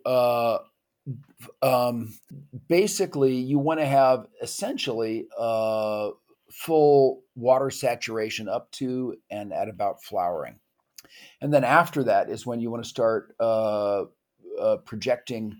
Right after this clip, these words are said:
a water deficit in a grapevine. And for those of you who are listening, uh, that would mean somewhere between ten to fourteen,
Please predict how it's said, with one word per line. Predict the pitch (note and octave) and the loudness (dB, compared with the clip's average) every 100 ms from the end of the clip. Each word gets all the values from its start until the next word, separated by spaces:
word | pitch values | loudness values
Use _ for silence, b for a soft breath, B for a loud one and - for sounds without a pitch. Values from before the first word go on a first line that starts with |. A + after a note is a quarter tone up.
| b b b - | b b b -2
a | A2 G#2+ | 0 0
water | G2 A#2 A2+ G#2 G#2+ | -2 -2 2 2 0
deficit | - G2 G2+ - - - - | -4 -6 -6 -12 -12 -16 -14
in | G#2+ | -12
a | G#2+ | -8
grapevine. | G#2+ A2 - E2+ C2 - _ b b - | -6 -8 -8 -10 -10 -14 _ b b -4
And | B2 A#2 A#2 A2 | 0 0 -2 -6
for | - B2 | -6 0
those | C3+ C#3 B2 | 2 2 0
of | A#2+ | -2
you | C3 | -2
who | A2 | 0
are | A#2 | -2
listening, | A#2 - C3 A#2 A2+ A2 - | -2 -6 -6 -6 -6 -10 -4
uh, | A2 G#2+ G#2 G2+ G2+ F#2+ G2+ - | 0 2 4 4 4 2 -4 -2
that | C#3 - | 0 0
would | B2+ A2 | -4 -6
mean | A#2+ A#2+ A#2 G#2+ | -8 -8 -8 -8
somewhere | - C#3+ C3+ A#2+ A#2 | -6 -4 -4 -2 -2
between | G#2+ G#2+ - A#2+ A2 G#2+ G#2+ _ _ _ - | -4 -10 -12 -8 -8 -8 -10 _ _ _ -12
ten | - C#3+ C3 B2+ A#2+ | -4 0 0 0 -6
to | A2 | -10
fourteen, | - - B2 A#2+ - - B2+ A#2+ A#2+ | -12 -6 -6 -6 -8 -8 -8 -8 -10